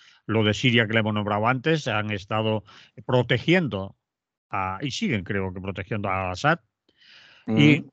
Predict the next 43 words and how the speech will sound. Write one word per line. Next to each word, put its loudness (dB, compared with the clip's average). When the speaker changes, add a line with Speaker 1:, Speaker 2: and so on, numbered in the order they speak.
Speaker 1:
todos 2
recordaremos 0
aquella, 0
la 0
invasión -4
de 0
Crimea, 2
¿no? -2
Speaker 2:
<coughs> 0
Hombre, 2
claro, 4
claro. -2
Speaker 1:
Los 0
soldados -2
que 4
no 0
eran 0
rusos, -2
pero 0
que 2
hablaban 0
ruso, 0
eh, 0
venían 2
desde 2
Rusia, 0
pero 0
no -2
llevaban 0
el 2
escudo 0
ni 2
los 0
insignias -2
del 0
ejército -2
ruso, -4
eran 0
los -2
de -4
Speaker 2:
Así -10
Speaker 1:
Wagner. -12
Speaker 2:
es. -20